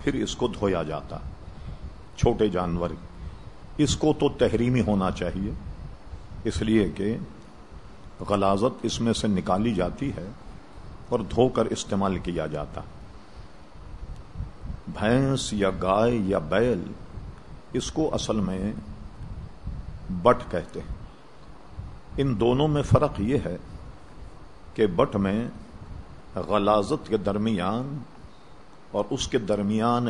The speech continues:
ایک الگ سے کھال ہوتی ہے، پتلی سی۔ اب جس وقت اس کو، غلاظت کو صاف کرتے ہیں، اس کھال کو، اس چمڑے کو بھی نکال دیتے ہیں۔ اب جو باقی رہ گیا،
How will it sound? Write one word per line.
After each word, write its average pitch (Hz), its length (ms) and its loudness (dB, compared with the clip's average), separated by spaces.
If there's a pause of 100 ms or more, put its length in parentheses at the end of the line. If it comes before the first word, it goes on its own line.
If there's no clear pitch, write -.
ایک 113 320 0
الگ 110 220 2
سے - 220 0
کھال 98 320 0
ہوتی 98 220 -2
ہے، 113 140 0
پتلی 98 340 -4
سی۔ - 180 -10 (1080)
اب 101 100 -4
جس 117 240 0
وقت 147 220 0
اس 123 220 -2
کو، 135 280 4
غلاظت 107 500 4
کو 117 120 0
صاف 135 420 0
کرتے 107 320 0
ہیں، 82 200 -4 (840)
اس 170 260 0 (140)
کھال 120 460 4
کو، 123 120 4
اس - 100 0
چمڑے 120 360 2
کو 110 200 4
بھی 123 100 0
نکال 92 440 2
دیتے 87 260 -4
ہیں۔ - 140 -10 (600)
اب 107 140 2 (100)
جو 131 160 6
باقی 104 420 4
رہ 110 220 6
گیا، 92 240 4